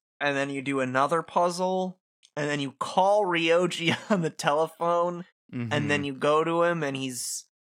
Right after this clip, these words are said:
Speaker 1: sad about something, and you dive in and you fix him.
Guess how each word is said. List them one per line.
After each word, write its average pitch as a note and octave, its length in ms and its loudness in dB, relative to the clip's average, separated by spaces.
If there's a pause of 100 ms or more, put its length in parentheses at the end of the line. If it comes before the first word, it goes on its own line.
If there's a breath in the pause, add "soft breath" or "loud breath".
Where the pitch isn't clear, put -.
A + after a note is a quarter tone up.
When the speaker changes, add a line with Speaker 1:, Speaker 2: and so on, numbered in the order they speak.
Speaker 1:
sad D#3 440 4
about D3+ 300 2
something, D#3 480 -2
and B2+ 140 -6
you A2+ 80 -6
dive A2+ 360 -4
in G#2 200 -10
and F#2 100 -12
you F2 60 -12
fix - 300 -12
him. - 200 -16